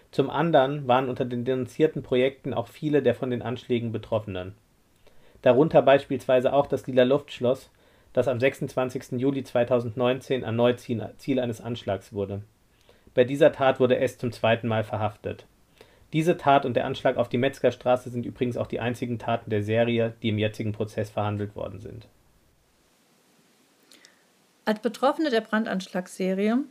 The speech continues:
Speaker 2: das hab ich auch an anderer Stelle schon deutlich gemacht, hab ich mich und haben wir uns von Anfang an nicht ernst genommen gefühlt. Auch wenn unser Vertrauen in die Polizei und die Justiz schon vor der Anschlagsserie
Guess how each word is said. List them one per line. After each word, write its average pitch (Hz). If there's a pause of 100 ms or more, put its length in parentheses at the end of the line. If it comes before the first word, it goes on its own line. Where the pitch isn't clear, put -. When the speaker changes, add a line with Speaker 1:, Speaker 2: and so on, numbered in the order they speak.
(440)
Speaker 2:
das -
hab 208
ich 214
auch -
an 185
anderer 226
Stelle 208
schon 202
deutlich 202
gemacht, 202 (800)
hab 208
ich -
mich 240
und 208
haben 202
wir 220
uns 220
von 202
Anfang 208
an 208
nicht 196
ernst 190
genommen 170
gefühlt. 170 (920)
Auch 190
wenn 269
unser 254
Vertrauen 190 (420)
in 202
die 190
Polizei 190
und 190
die 202
Justiz -
schon 196
vor 226
der 247
Anschlagsserie 196